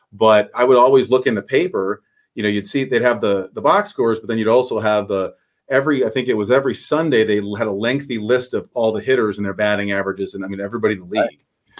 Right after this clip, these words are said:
Speaker 1: Uh, and then they'd also the all, update on the All-Star voting. So I, that's how I followed it. And then watching Twib Notes <laughs> on Saturdays before game of the week
Speaker 2: Yeah.
Speaker 1: and stuff like that.
Speaker 2: Mel
Speaker 1: Um,
Speaker 2: Allen.
Speaker 1: Yes, sir.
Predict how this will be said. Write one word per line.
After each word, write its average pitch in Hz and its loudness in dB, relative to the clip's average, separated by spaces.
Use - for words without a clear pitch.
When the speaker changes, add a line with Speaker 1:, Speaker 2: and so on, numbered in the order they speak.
Speaker 1:
Uh, 98 2
and 117 0
then 117 2
they'd 110 4
also 110 4
the 107 4
all, 120 6
update 117 0
on 107 0
the 104 0
All-Star 110 0
voting. 87 -10
So 98 -6
I, 98 -2
that's 117 0
how 123 4
I 110 2
followed 113 4
it. 104 2
And 92 -10
then 98 -4
watching 101 -2
Twib 120 2
Notes 110 0
<laughs> - -10
on 120 0
Saturdays 110 -2
before 110 -6
game 110 0
of 101 -2
the 101 -2
week 139 0
Speaker 2:
Yeah. - -12
Speaker 1:
and 101 -6
stuff 107 -6
like 92 -8
that. - -8
Speaker 2:
Mel 90 2
Speaker 1:
Um, 95 4
Speaker 2:
Allen. 82 0
Speaker 1:
Yes, 117 0
sir. 107 0